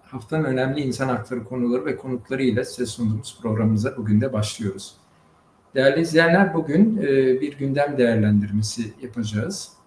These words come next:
E, malum ülkenin gündemi cezaevleri.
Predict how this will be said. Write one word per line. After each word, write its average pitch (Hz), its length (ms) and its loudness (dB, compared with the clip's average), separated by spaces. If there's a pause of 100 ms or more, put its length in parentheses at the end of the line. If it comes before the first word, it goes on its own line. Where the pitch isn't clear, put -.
(680)
E, 135 160 2
malum 165 640 4 (320)
ülkenin 156 460 0
gündemi 139 520 0
cezaevleri. 120 880 2